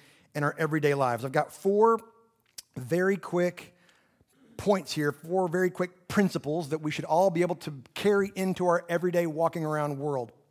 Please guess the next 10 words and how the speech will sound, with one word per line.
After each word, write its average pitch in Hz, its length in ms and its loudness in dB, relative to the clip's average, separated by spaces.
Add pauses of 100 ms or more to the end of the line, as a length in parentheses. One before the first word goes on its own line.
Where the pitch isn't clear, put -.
(520)
Number 180 200 0
one 208 220 4
goes 170 180 2
like 165 180 0
this. 131 340 -4 (680)
Practice 226 760 4
the 180 140 2
presence 190 840 2 (100)
of 139 160 -6
God. 123 460 0